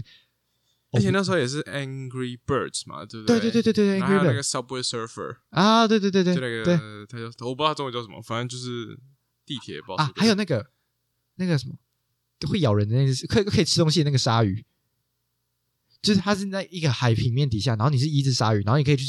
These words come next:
Speaker 2: 吃各种东西，然后越吃越大，然后你可以浮上水面去吃人。
Speaker 1: 啊，那个叫
Speaker 2: 那个什么 shark 还是什么，什么大白鲨。
Speaker 1: 然后你，然后你可以变成不一样鲨鱼，是不是？
Speaker 2: 对，对，对，对，对，对。
Speaker 1: 哦，
Speaker 2: 对。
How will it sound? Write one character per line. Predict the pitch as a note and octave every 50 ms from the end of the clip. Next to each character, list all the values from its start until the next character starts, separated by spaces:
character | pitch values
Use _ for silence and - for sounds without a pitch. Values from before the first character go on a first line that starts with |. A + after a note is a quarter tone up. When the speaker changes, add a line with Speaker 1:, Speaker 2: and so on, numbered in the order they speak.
| C#3 C#3+
Speaker 2:
吃 | - - - C3+
各 | C3 C#3
种 | A#2 G#2+
东 | G#2+ G#2 A2
西， | A#2+ A#2
然 | G#2+ A2 A#2+
后 |
越 | C#3+ D3+ C3+
吃 | - - B2
越 | B2 A#2+
大， | A#2 G2+
然 | - G2+
后 | G#2 B2+
你 | D#3 D#3
可 | -
以 | C#3+
浮 | - - B2
上 | D3 D3 C#3
水 | - G#2+
面 | G#2+ A#2+
去 | B2+ C3+
吃 | - - - B2+ A#2+
人。 | B2 A2+ - C#3+ - _
Speaker 1:
啊， | - B2+ D#3+ G3 A3+ A#3 A#3 A#3 A#3 A3+ A3+ A3 A3
那 | G#3+ A3 A3+
个 | G#3 F3
叫 | E3 F3+ F#3 F#3 F3 F3 E3+ D#3 D3+ C#3+ C#3+ D3+ D3 _ _ _
Speaker 2:
那 | - D3+
个 | C3+
什 | A#2
么 | G#2
shark | G2+ - - G2+ F#2+ G2 - -
还 | G2 G2
是 | G2+
什 | G2+
么， | G#2 G2+ D#3 B2 A#2 A2 A2 - _ _ _ _ _ _ _ _ _ _ _ _ _
什 | _ -
么 | A2
大 | G2+ A2+
白 | - F#3
鲨。 | A3
Speaker 1:
然 | G#3+
后 | E3+
你， | D3+ E3+ -
然 | E3+ F3
后 | G#3 A#3
你 | F#3
可 | - G#3+
以 | G3+
变 | F3 E3 - G3+ E3+
成 | C#3 C3 C3
不 | B2+ D#3
一 | D3
样 | C#3+ C#3+
鲨 | C#3 - A#2+ A2 A2+
鱼， | G#2+ F2 -
是 | - - G2
不 | F#2+
是？ | -
Speaker 2:
对， | G3 G#3+
对， | A3 A3+
对， | G#3+ A3
对， | G#3 G#3 G3+ F#3+ G3
对， |
对。 | F3+ F#3 F3+ - -
Speaker 1:
哦， | C3 D3 E3+ F#3 F#3+
Speaker 2:
对。 | E3 E3+